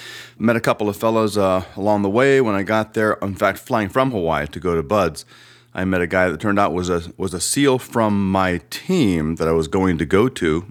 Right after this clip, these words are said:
a year later. And he said famously, "Oh, you're going to buds. Ugly is coming for you, my friend." I had no idea how prescient that was. But the nicer end of it, having gotten through buds and getting to the other side and heading back to Hawaii after S D V school and airborne and so forth,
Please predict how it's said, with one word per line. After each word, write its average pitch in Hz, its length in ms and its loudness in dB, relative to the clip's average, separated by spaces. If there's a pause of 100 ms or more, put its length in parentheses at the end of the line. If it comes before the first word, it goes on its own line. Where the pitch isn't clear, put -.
a 76 160 -4
year 80 260 0
later. 71 340 -2 (600)
And 85 260 -4
he 90 120 -2
said 95 340 0
famously, 98 640 0 (100)
"Oh, 123 200 2
you're 107 120 2
going 120 220 0
to 117 80 0
buds. 143 420 -2 (380)
Ugly 113 380 2
is 82 160 2
coming 104 360 0
for 104 160 -4
you, 92 300 0
my 60 180 -4
friend." 58 440 -8 (920)
I - 60 -14
had 80 100 -10
no 85 120 -4
idea 82 240 -2
how 80 80 -2
prescient 80 420 -6
that - 160 -6
was. 67 320 -4 (680)
But 117 300 0
the 113 100 2
nicer 127 400 4
end 92 160 2
of 78 100 -2
it, 82 160 -2
having 110 260 2
gotten 98 260 0
through 160 260 2
buds 87 240 0
and 92 80 -4
getting 95 220 -4
to 87 80 -4
the 92 80 2
other 82 140 -2
side 98 340 2
and 87 80 -6
heading 92 240 -2
back 85 240 0
to - 80 -14
Hawaii 92 460 2
after 82 240 -4
S 82 120 -4
D 82 160 -10
V 80 160 -6
school 80 380 -6
and 76 80 -8
airborne 78 360 -6
and 78 120 -10
so 95 140 -2
forth, 76 320 -6